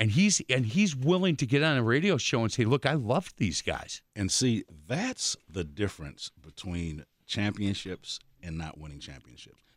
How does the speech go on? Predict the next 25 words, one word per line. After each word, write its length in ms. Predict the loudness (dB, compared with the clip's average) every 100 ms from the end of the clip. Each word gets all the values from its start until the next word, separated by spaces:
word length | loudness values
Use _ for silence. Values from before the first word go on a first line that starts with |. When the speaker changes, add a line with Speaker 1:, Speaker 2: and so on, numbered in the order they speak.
| -10
Speaker 2:
That 140 | -8
trust, 420 | -2 0 0 -2
if 140 | -4 -2
you 100 | 0
don't 180 | 0
trust 480 | -2 -4 -2 -2 -4
your 120 | -6
teammate 460 | -4 -4 -2 -2 -6 -10 _
and 100 | -6
you 80 | -4
don't 120 | -4
trust 320 | -6 -6 -6
your 100 | -8
coach, 380 | -8 -8 -6 -8
you 80 | -14
don't 140 | -16
trust 260 | -12 -12 -12
the 60 |
staff, 400 | -16 -14 -12 -12 -14 _ _ _
you 180 | 0 2
will 180 | 2
never, 560 | 2 2 2 -2 -4 -12 _ _
ever 380 | -14 -12 -14 -20 _
win. 280 | -20 -20 -20 _
Speaker 1:
No, 200 | 2 2